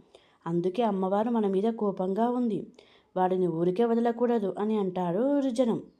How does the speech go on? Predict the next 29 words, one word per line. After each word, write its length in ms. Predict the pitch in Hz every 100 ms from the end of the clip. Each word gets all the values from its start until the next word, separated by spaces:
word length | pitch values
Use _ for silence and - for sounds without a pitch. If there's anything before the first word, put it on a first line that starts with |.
| _ _ _ _ 180
"ఆ, 80 |
ఆగండి, 720 | 220 240 180 180 226 233 214 - - -
మీరెందుకు 480 | 180 190 214 226 240
తొందరపడుతున్నారు? 1000 | 233 233 240 240 240 226 247 240 240 185 - _ _ _ _ _ _ _ _ _ 175
దీనికి 320 | 196 202 196
శిక్ష 280 | 185 180 220
ఎవరు 360 | 214 185 196
వెయ్యాలో 420 | 196 202 190 190 240
వాళ్ళే 380 | 208 185 208
వెయ్యాలి" 500 | 233 240 240 233 190 180
అని 120 | 208
అంటాడు 400 | 196 180 165 180
అక్షయ్. 420 | 240 240 - 185 - _ _ _ _ _ -
ఇదంతా 380 | 185 170 170 214
విశాల్కి 520 | 208 196 190 185 -
తెలిసి 360 | 190 180 247
తల 220 | 269 196 190
పట్టుకొని 460 | 202 202 220 226
కూర్చుంటాడు. 680 | 233 240 233 240 226 226 175 - _ _ _ _ -
"అయ్యో, 440 | 180 180 175 175 180 -
ఆవిడ 220 | 180 180
ఎక్కడ 300 | 185 170 190
నిజం 300 | 220 214 226
చెప్పేస్తుందో 720 | 220 226 220 214 214 214 208 214
అని 300 | 190 208 302
ఆ 180 | 202 190
గజపతి 540 | 180 190 220 220 220
చేత 260 | 208 226 240
చే-, 220 | 233